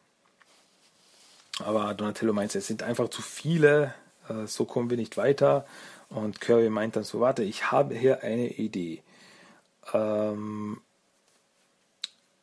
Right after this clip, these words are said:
wenn der Kristall in dieser Welt funktioniert und das Resultat permanent bleibt, könnte das funktionieren.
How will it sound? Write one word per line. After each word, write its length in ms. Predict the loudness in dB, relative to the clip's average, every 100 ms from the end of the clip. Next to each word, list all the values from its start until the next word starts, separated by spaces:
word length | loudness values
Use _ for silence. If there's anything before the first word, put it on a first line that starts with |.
| _ _ _ _
wenn 260 | -2 2
der 140 | 4 4
Kristall 580 | 2 -2 0 0 0 -2
in 160 | -6
dieser 360 | -4 0 0 2
Welt 480 | 2 2 -2 -14 -14 _
funktioniert 1160 | -8 -8 -8 -10 -8 -6 -2 -2 -4 -10 -14 -14 -6
und 260 | -6 -2
das 220 | -2 -2
Resultat 840 | -4 -4 -6 -8 _ -2 -2 -2 -6
permanent 640 | -8 -6 -4 2 2 2
bleibt, 420 | -8 -6 -6 -8
könnte 340 | -6 -2 2 2
das 140 | 0
funktionieren. 560 | -4 -6 -4 -6 -4